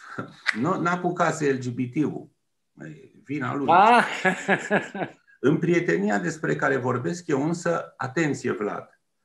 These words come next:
Speaker 1: sufletele se amestecă și se topesc unul în altul atât de deplin încât împletirea care le-a unit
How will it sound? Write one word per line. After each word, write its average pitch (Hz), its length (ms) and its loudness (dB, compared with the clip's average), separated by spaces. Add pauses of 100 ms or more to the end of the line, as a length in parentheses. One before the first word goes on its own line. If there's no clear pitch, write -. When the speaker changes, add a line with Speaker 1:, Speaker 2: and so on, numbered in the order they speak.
(160)
Speaker 1:
sufletele 180 640 2
se 147 160 0
amestecă 151 720 2
și 143 80 -4
se 143 140 2
topesc 139 680 -2
unul 156 280 2
în 131 160 4
altul 151 680 0 (220)
atât 147 360 0
de 190 100 6
deplin 170 680 -2 (260)
încât 151 400 2
împletirea 156 680 0
care 143 220 0
le-a 127 160 0
unit 123 500 -2